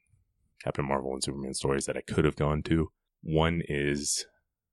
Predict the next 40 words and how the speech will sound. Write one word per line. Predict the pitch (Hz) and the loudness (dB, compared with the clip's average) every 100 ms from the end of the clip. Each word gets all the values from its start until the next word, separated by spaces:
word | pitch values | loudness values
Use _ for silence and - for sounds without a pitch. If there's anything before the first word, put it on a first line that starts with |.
| _ - | _ -6
Shazam | - 73 76 76 | 0 2 2 2
number | 76 71 | 2 0
fifteen | - - - 85 | 0 -4 0 0
from | - 76 | 2 0
nineteen | 76 - | 0 0
seventy-four, | 78 76 71 - 78 85 - _ _ _ _ _ _ - | 2 4 2 2 2 2 -4 _ _ _ _ _ _ -6
right | 62 73 73 | 2 4 6
after | 73 73 78 69 71 - _ - - | 2 2 2 2 0 -8 _ -20 -4
D | 76 | -2
C | - 78 | 0 0
started | 69 - 69 65 - | 0 2 2 2 0
publishing | 67 67 64 76 71 | 2 2 0 -2 -2
Shazam. | - 76 82 90 - _ _ _ _ _ _ _ _ _ _ - - | 2 4 4 4 0 _ _ _ _ _ _ _ _ _ _ -20 -6
This | 92 85 | 0 4
doesn't | 78 76 69 - | 4 4 0 2
really | 85 76 | 4 6
have | 73 71 | 4 2
Superman | 87 78 71 65 | 2 0 -2 -4
in | 67 | -4
it | |
that | - - | -6 -6
much. | 69 | -8
That's | 76 78 | 0 4
why | |
I | 69 | 4
didn't | 65 - | 0 -4
get | 69 | -4
into | 69 69 - _ _ _ _ _ _ - | 0 0 -2 _ _ _ _ _ _ -4
it. | 67 67 78 | -2 -2 0
But | 71 67 - - _ _ _ | 2 2 -4 -20 _ _ _
it's | - 85 | 0 0
great | - - 87 _ - | 2 2 2 _ -8
because | 82 78 73 | -4 -2 -2
it's | - - | -4 -4
a | |
short | - 78 | -2 0
story, | - 85 80 78 - | 4 6 6 4 -2
and | 73 71 | -2 0
Lex | 73 76 - | 2 2 4
Luthor | 76 - 71 | 4 4 2